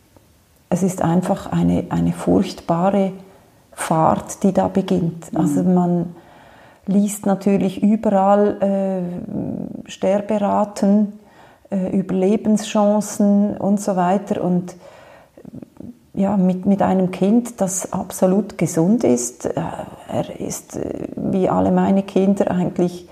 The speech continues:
Speaker 1: außer irgendwie mal ein Schnuppen oder mal einen Tag, zwei Fieber,
Speaker 2: Mhm.
Speaker 1: hat er nie was gehabt.
Speaker 2: Mhm.
Speaker 1: Und dann kommt sowas wie, wie eine Wand auf
Speaker 2: Mhm.
Speaker 1: einem zu. Und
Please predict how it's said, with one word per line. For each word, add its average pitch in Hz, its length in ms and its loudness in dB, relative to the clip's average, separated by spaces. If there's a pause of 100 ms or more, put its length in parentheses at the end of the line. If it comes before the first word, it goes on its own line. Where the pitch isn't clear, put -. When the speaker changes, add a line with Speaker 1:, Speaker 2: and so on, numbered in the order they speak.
(380)
Speaker 1:
außer 185 380 0
irgendwie 185 420 2
mal 180 220 4
ein 170 80 2
Schnuppen 190 500 2
oder 180 260 0
mal 180 260 2
einen 175 120 0
Tag, 175 300 -2
zwei 175 280 -2
Fieber, 185 400 -2 (480)
Speaker 2:
Mhm. 220 440 -8 (100)
Speaker 1:
hat 190 220 -4
er 185 40 4
nie 190 220 6
was 190 220 -2
gehabt. - 520 -2 (100)
Speaker 2:
Mhm. 156 360 -8
Speaker 1:
Und 202 460 2 (680)
dann 190 180 4
kommt 185 280 4
sowas 190 800 0
wie, 190 460 0 (1120)
wie 190 240 -2
eine 190 260 2
Wand 180 460 2
auf 180 160 -2
Speaker 2:
Mhm. - 60 0
Speaker 1:
einem 180 300 2
zu. 175 360 -2 (520)
Und 185 360 0